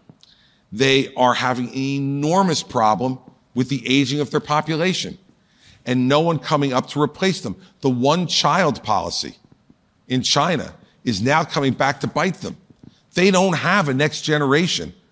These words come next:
of the volume that they had before. So economically, they can't keep up with growth. They don't have people to fill the jobs they need to be able to do it.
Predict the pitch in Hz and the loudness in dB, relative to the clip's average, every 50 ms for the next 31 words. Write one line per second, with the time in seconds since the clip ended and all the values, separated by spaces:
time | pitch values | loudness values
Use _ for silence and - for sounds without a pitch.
0 | _ _ _ _ _ _ _ _ _ _ _ _ - 151 156 117 104 131 123 117 | _ _ _ _ _ _ _ _ _ _ _ _ 0 2 2 2 0 0 0 0
1 | 110 - - - 104 101 98 127 131 156 190 208 175 127 107 101 104 107 117 113 | 0 -2 -8 -10 -8 -4 0 2 2 4 4 2 0 0 -2 -2 -4 -4 -4 -4
2 | 110 139 123 120 139 254 - - 165 - - - 196 220 233 - - - - - | -4 -4 -4 -2 -2 -2 0 -2 -4 -4 -2 -4 -2 -2 -2 -2 -4 -6 -12 -18
3 | - _ _ _ _ _ - - - _ _ - - - 170 156 156 147 - - | -20 _ _ _ _ _ -20 -20 -20 _ _ -6 -2 2 2 2 2 0 -2 -4
4 | - 160 151 - 160 151 156 170 185 185 - - 156 143 131 147 143 - - 160 | -2 -2 0 0 2 2 4 4 4 2 0 2 2 2 4 2 0 0 -2 -2
5 | 156 147 - - 160 131 - 147 147 147 - 151 127 - - 135 156 180 185 185 | -2 -2 -2 -4 -4 0 2 0 0 2 0 -2 -2 0 2 2 2 2 2 0
6 | - 143 135 147 160 156 151 - 170 156 170 165 143 131 - - 160 165 151 143 | 0 0 2 2 0 0 -2 -2 -6 -4 -2 -4 -4 -4 -4 -4 -2 -2 -2 -2
7 | 135 - 151 139 151 185 190 160 - - 135 123 113 110 104 92 - 95 90 101 | -2 0 0 0 0 0 -2 -6 -4 -2 -2 -2 0 -2 -4 -4 -6 -6 -6 -6
8 | 98 98 82 95 95 87 78 - 87 82 90 101 | -6 -6 -6 -6 -8 -10 -10 -12 -12 -12 -12 -14